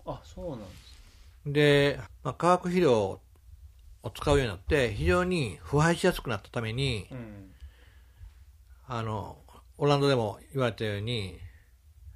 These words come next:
Speaker 2: 病室にね、
Speaker 1: うん。
Speaker 2: 昔は花を持っていくのがすごく重要なプレゼントやってんけども、その病室で花、花が生け花から腐敗して、その腐敗菌が、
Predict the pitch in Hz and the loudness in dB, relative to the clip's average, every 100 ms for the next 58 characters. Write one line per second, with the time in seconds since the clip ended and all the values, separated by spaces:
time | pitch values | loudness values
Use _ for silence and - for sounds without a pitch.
0 | - - - - - 165 165 165 160 165 | -20 -20 -20 -16 2 4 4 2 -4 -4
1 | 170 220 - - - 120 104 98 - _ | -4 -6 -8 -20 -14 -14 -14 -18 -20 _
2 | - 139 147 156 143 175 151 117 - 127 | -6 -2 0 0 2 4 4 2 -4 -6
3 | 120 113 - 135 160 131 117 101 - - | -4 -4 -4 0 0 0 -2 -2 -6 -20
4 | - - - _ _ - - _ - - | -20 -20 -20 _ _ -20 -20 _ -20 -20
5 | - _ - 147 160 156 127 101 127 127 | -20 _ -10 0 4 4 2 0 0 0
6 | 110 98 - 101 95 104 107 95 - - | -2 -6 -6 -8 -6 -4 -4 -6 -10 -18
7 | _ _ _ _ _ _ _ _ _ - | _ _ _ _ _ _ _ _ _ -20
8 | - - - _ 127 117 160 160 156 147 | -20 -20 -20 _ -8 0 2 2 -4 0
9 | 175 135 151 139 - - - - _ _ | 2 2 2 2 -2 -12 -18 -20 _ _
10 | - - - 143 143 127 127 120 104 - | -12 -10 -6 -2 -2 2 4 4 2 -6
11 | - 139 151 135 110 107 107 95 123 117 | -14 0 2 4 2 0 -4 -2 -2 0
12 | 113 - 127 110 135 117 147 147 - 147 | -2 -2 -2 0 -4 0 2 2 0 -4
13 | 175 165 - | -4 -4 -6